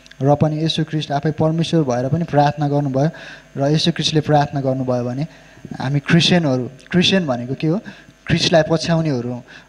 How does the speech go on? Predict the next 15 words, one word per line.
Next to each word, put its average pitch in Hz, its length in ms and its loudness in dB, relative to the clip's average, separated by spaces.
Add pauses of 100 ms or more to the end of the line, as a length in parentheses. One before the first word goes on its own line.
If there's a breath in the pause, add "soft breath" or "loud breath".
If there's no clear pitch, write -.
उहाँलाई 156 440 0
पछ्याउने 156 480 -2 (440 loud breath)
व्यक्तिहरू 156 520 4
हौँ। 160 180 -2
त्यस - 400 -4
कारण 135 460 0
उहाँले 175 360 0
जे 180 160 -4
गर्नुभएको 165 500 -2
छ, - 100 -12
हामीले 123 260 -12
त्यो 135 160 -8
गर्नु 131 240 -6
आवश्यक 135 360 -8
छ। - 100 -12